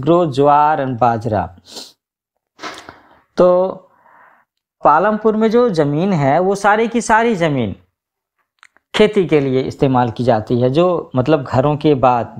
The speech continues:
घर वगैरह के बाद जो ज़मीन बची है वो, वहाँ पर कोई भी ज़मीन अब खाली नहीं बची।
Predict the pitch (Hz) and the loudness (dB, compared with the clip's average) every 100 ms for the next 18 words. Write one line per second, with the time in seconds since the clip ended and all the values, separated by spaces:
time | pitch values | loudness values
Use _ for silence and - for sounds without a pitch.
0 | 107 139 135 127 131 131 143 123 120 123 | 0 0 2 0 0 0 0 0 0 0
1 | 135 117 117 120 110 104 120 110 110 104 | -2 0 -2 -2 -4 -2 -2 0 -2 -4
2 | 95 - - - - _ 156 160 175 196 | -8 -12 -20 -18 -20 _ 0 2 2 -2
3 | - 175 208 196 190 170 180 190 180 180 | 2 2 2 0 0 0 0 0 -2 -2
4 | - 147 139 131 117 104 - 104 | 0 0 0 -2 -2 -4 -4 -8